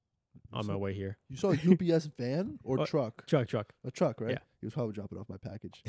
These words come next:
Speaker 2: <laughs>
Speaker 1: I ordered a, a brand new cable and then a fucking phone case for my phone.
Speaker 2: <laughs>
Speaker 1: But, like, a hundred forty thousand.
Speaker 2: Yeah,
Speaker 1: Yeah.
Speaker 2: that, that, that's freaking nuts.
Speaker 1: For a fucking driver, dude.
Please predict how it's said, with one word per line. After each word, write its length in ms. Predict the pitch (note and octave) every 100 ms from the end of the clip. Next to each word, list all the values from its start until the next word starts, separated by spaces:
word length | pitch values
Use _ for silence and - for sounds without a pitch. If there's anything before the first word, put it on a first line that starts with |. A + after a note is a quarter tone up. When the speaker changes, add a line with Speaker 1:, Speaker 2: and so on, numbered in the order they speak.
| -
Speaker 2:
<laughs> 0 | G#3+ F3+ C#3 C3+ - -
Speaker 1:
I 100 | A2
ordered 260 | G#2+ A2
a, 240 | G#2+ G#2 -
a 20 |
brand 240 | A2 A2 A2
new 120 | A2+
cable 480 | - A2 A2+ A#2+ B2
and 100 | F2+
then 120 | G#2
a 40 |
fucking 300 | G2+ G#2 G#2+
phone 220 | G#2+ G#2 G#2
case 180 | G#2+ -
for 100 | G3+
my 160 | G#2+
phone. 260 | - A#2 C#3
Speaker 2:
<laughs> 60 | - - - - _ -
Speaker 1:
But, 100 | C3+
like, 280 | B2+ A2+ - _ _ - -
a 20 | -
hundred 560 | - F#3 E3+ G3+ F#3+ C#3+ -
forty 300 | C4+ C#4 _ _
thousand. 600 | _ _ _ _ _ _
Speaker 2:
Yeah, 260 | G#2 G2 F#2+
Speaker 1:
Yeah. 220 | B2+ A#2+
Speaker 2:
that, 140 | A#2+
that, 180 | G#2+ A2
that's 160 | G#2+ G#2
freaking 260 | A#2 G2+
nuts. 320 | G2+ G2+ - - _
Speaker 1:
For 200 | - C3
a 160 | B2 B2 - -
fucking 540 | D3 - D#3 D3+ D#3
driver, 680 | D3 A2+ A#2 C3 C#3 B2+ G#2+
dude. 360 | G2+ G2+ G#2+